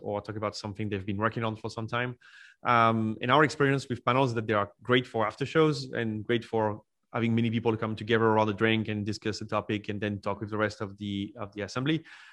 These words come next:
Uh, at H C C, most, most of the speakers, if not one hundred of the speakers, are just doing a talk. Like, uh, you prepare something, you present something, you give us an abstract to work on, and say, like, "Hey, it sounds interesting." Like, you're not the, the, the, the, the one hundredth person that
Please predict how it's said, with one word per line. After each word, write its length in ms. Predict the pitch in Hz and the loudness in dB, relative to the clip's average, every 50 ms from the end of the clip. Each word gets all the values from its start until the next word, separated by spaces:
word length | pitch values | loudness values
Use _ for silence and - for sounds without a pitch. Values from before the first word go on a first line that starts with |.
| - _ _ - | -20 _ _ 0
Uh, 540 | 120 117 113 110 110 107 107 104 104 95 - - - | 2 4 4 6 6 4 4 2 0 -6 -8 -4 -4
at 140 | 117 110 - | -4 -2 -2
H 120 | 139 - | -6 -4
C 80 | - 135 | -4 -6
C, 180 | 110 - 147 139 | -2 -2 -2 0
most, 400 | 131 127 135 135 131 - - 120 110 - _ _ _ _ | 0 0 0 -2 -2 -6 -10 -12 -12 -12 _ _ _ _
most 220 | - 143 156 147 - | -2 -2 -2 -2 -2
of 60 | 131 | -6
the 20 | |
speakers, 400 | 117 - - 120 - 123 120 110 | -6 -6 -8 -4 -2 0 0 0
if 160 | 113 110 - - | -2 -6 -4 -4
not 200 | 110 104 - - | -6 -6 -4 -4
one 80 | 117 120 | -2 -2
hundred 160 | 120 117 117 | 0 0 -2
of 80 | 117 110 | -2 -4
the 80 | 107 | -6
speakers, 400 | 104 - - 113 113 113 110 107 | -10 -10 -12 -8 -6 -4 -6 -4
are 100 | 107 101 | -6 -10
just 300 | 98 - 104 101 - _ | -8 -8 -8 -10 -10 _
doing 200 | 117 123 117 107 | -2 0 0 0
a 60 | 107 98 | 0 -2
talk. 200 | - - - _ _ - | -6 -12 -16 _ _ -20
Like, 120 | 104 - | -10 -6
uh, 80 | 101 95 | -4 -4
you 160 | 104 104 110 | -2 -4 -2
prepare 300 | 104 - 127 120 127 123 | 2 2 2 4 2 0
something, 460 | 120 - 131 127 120 - 143 147 147 | 2 0 -2 -2 0 -2 -2 0 0
you 80 | 131 117 | -2 -4
present 300 | 107 - 110 104 107 98 | -4 -4 -6 -4 -4 -6
something, 320 | - 113 101 - 117 113 | -6 -8 -6 -6 -6 -6
you 60 | 110 101 | -6 -4
give 180 | 107 107 101 | -6 -4 -6
us 100 | 110 - | -6 -6
an 80 | 104 110 | -2 -4
abstract 380 | 113 110 - - 123 110 - - | -4 -4 -2 -4 -4 -4 -4 -6
to 60 | 107 | -2
work 200 | 110 117 113 - | -2 -2 0 0
on, 120 | 120 113 | -2 -2
and 100 | 107 104 | -2 -4
say, 140 | - - 101 | -6 -6 -6
like, 140 | 98 92 - _ _ | -6 -8 -10 _ _
"Hey, 200 | 131 135 127 110 | 0 0 0 0
it 120 | 110 107 | -2 -6
sounds 240 | - - - 123 110 | -10 -10 -10 -8 -8
interesting." 520 | 117 113 110 - 113 113 - - 104 95 92 | -8 -8 -4 -4 -4 -4 -4 -10 -12 -12 -12
Like, 120 | 92 92 - _ | -14 -16 -14 _
you're 60 | 110 | -6
not 200 | 113 104 101 98 | -6 -6 -6 -6
the, 220 | 101 101 95 92 92 _ _ - - - - - - - _ _ _ | -8 -6 -6 -8 -10 _ _ -20 -20 -20 -20 -20 -20 -20 _ _ _
the, 420 | - 117 107 104 101 98 98 101 101 | 2 4 6 6 4 4 2 0 -2
the, 440 | 101 101 101 101 101 101 101 107 104 | -2 -2 -2 -2 -4 -4 -4 -2 -2
the, 100 | 101 101 | -2 0
the 100 | 101 101 | -2 0
one 140 | 104 113 120 | 4 6 6
hundredth 300 | 139 147 135 139 127 - | 6 6 6 4 2 2
person 440 | - 123 117 110 - 120 117 113 110 | 0 -2 -2 0 -2 -2 -2 -2 0
that 220 | 104 104 101 101 | 0 0 0 -2